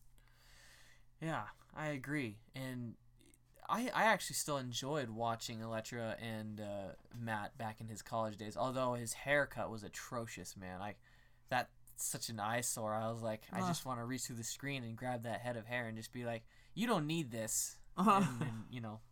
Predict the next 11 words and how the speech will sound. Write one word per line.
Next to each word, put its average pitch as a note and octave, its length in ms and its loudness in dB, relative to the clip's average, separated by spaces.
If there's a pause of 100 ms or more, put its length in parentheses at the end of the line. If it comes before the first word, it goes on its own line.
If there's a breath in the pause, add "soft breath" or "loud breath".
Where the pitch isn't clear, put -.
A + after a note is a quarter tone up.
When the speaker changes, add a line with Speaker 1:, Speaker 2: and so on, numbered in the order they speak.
Speaker 1:
throw C3 140 0
it - 20 0
in A2 60 -4
the G#2+ 60 -6
trash. C3+ 500 -2
But, - 140 -8 (1600 loud breath)
you B2 140 -4
know, A2+ 60 -2
outside A#2+ 460 2
of G#2+ 80 -4
that, A#2 280 4